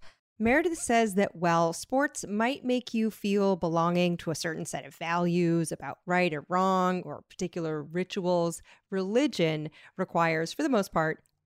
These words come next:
unwavering faith. And spirituality and religion also address things like life after death. Philosophies you're not gonna get from wearing a hat shaped like cheese. My gosh, I have, I have so many questions for you. I'm so <laughs> sorry.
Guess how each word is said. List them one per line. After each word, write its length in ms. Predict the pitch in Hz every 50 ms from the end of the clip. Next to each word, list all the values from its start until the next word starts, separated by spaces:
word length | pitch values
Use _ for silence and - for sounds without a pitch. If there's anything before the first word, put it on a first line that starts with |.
| -
unwavering 760 | 208 208 208 208 202 170 185 180 180 175 156 156 156 156 147 147
faith. 420 | - - 170 170 131 151 170 - _ - -
And 340 | - 190 175 175 175 175 175
spirituality 640 | - - - 226 226 - - 214 190 185 180 165 170
and 100 | 170 165
religion 380 | 165 165 165 170 - - 170 160
also 320 | 151 180 190 - - 180
address 280 | 165 - 170 160 160 -
things 280 | - 180 170 160 -
like 180 | 165 165 165 -
life 360 | - - 160 165 165 - - -
after 300 | - 196 - - - 240
death. 240 | 240 339 - - - _ _ _ _ _ _ _
Philosophies 840 | - - 196 175 175 170 170 - - 185 - 208 196 196 190 180 -
you're 140 | 196 196 190
not 320 | 196 208 214 208 202 -
gonna 200 | - 151 135 139
get 300 | - - 147 - - - _ _
from 240 | - - 185 180 165
wearing 380 | 165 151 147 147 147 156 156
a 40 | 151
hat 420 | 131 - - 170 165 139 135 - _ _ _
shaped 540 | - - - - 170 151 - _ - - - -
like 160 | - 151 139 _ -
cheese. 480 | - - - - 147 147 - - - - _ _ _ _ _ _ _ _ _ _ _ _ _ _ -
My 80 | 196 -
gosh, 200 | 202 185 - -
I 60 | 214
have, 240 | 208 233 269 277 240 _ _ _ _ _ _ _ _ _ _ _ _ _ _ _ -
I 60 | -
have 80 | 240 240
so 300 | - - - - 269 269
many 140 | 294 311 294
questions 460 | - - 254 240 247 - 220 214 -
for 80 | -
you. 180 | 196 170 156 147
I'm 160 | - 175 196
so 320 | 185 - - - 226 226 240
<laughs> 0 |
sorry. 220 | - 269 254 233